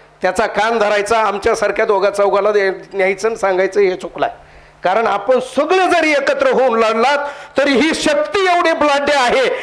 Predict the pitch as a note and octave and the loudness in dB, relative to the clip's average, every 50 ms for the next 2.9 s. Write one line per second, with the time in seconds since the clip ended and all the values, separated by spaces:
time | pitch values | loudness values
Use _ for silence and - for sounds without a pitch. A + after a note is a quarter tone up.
0 | - - - - - A#3+ B3+ C4 C4+ B3 G3+ - - - - D4 D4 D4 - - | -12 -14 -12 -6 -2 0 0 2 0 0 0 -2 -2 -2 -2 -2 -2 -2 -2 -2
1 | E4 E4+ E4 D#4 D4+ C#4 C4 - C#4 C4+ C4+ B3+ B3+ C4 B3 B3+ B3 G3+ A#3 B3+ | 0 0 2 2 2 0 0 0 0 0 0 2 0 2 2 0 0 0 0 0
2 | B3+ A#3+ - A#3 A3+ A3 A#3 A3 - - G3+ F3+ - F#3+ F3+ D#3+ C#3 | 0 0 0 0 0 2 0 0 0 0 0 0 0 0 0 0 -2